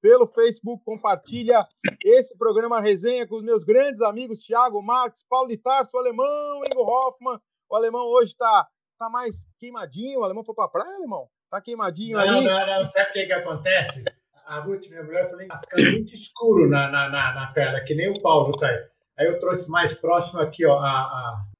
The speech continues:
Speaker 1: Ah,
Speaker 2: essa
Speaker 1: Luzinho, Luzinho.
Speaker 2: <laughs> Tô
Speaker 1: Eita.
Speaker 2: ficando, tô ficando expert no assunto, viu?
Speaker 1: Ô, Alemão, ca-, ô, ô, Paulão, você imagina eu ligar pro, pro Ingo, sessenta e oito anos de idade, e falar, "Alemão, seguinte, oportunidade de carreira pra você.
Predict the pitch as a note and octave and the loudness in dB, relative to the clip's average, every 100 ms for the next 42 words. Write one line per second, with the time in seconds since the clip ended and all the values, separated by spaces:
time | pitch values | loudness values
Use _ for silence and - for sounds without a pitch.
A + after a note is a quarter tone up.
0 | _ - C3 D#3 E3 F3+ G3 G3+ F#3+ F3+ | _ -4 2 4 6 6 6 6 4 4
1 | F#3+ - - - - G3 D#3 F3+ F3+ E3+ | 2 2 2 2 4 4 4 4 4 2
2 | F3 - - - _ B3+ C4+ C4+ B3+ A#3 | 0 -2 -12 -20 _ 0 6 8 8 8
3 | G3 - - - G3 G3+ A3 A3 A3+ A3 | 6 4 -4 -8 -8 -2 -2 2 0 4
4 | A3 A3 - - F#3 F3 G3+ F3 - - | 4 2 0 0 0 0 0 -2 -2 -10
5 | G3 F#3 G#3 F#3+ G4 A#3 A3 A#3 B3 A#3 | -10 -8 -6 -6 -2 0 4 4 4 2
6 | A3+ B3 C4+ C4+ - D#4 G#3 - A#3 B3+ | -6 -8 -10 -12 -8 -6 -6 -2 4 4
7 | B3+ B2+ _ _ _ - B3 C#4 A#3+ E3 | 4 0 _ _ _ -12 -6 0 0 0
8 | C4 C#4 B3 F3+ A3+ A#3+ G#3+ A3 - A#3 | 0 2 2 2 0 2 -2 -4 -6 -4
9 | A#3 A3 A#3 A#3 A3+ G#3+ - B3+ C#4 A#3+ | -2 -2 -8 -12 -6 -4 0 -2 0 -2
10 | A3+ A#3 G#3+ F3+ G#3+ G#3 G3 F#3 F#3 A3 | -2 -2 -8 -8 -8 -6 -8 -6 -4 -2
11 | B3 C#3 _ - F#3+ D3+ A3+ F#3 F#3 F#3 | -2 -2 _ -20 -18 -10 -10 -6 -8 -6
12 | - - G#3 F#3 F#3 A3 A3+ A3 A#3+ F3+ | -8 -8 -8 -2 2 2 -2 -4 2 6
13 | F3+ G#3+ G3 G3 F#3+ F3+ - E3+ G3 E3+ | 8 8 6 0 -6 -6 -6 -2 0 0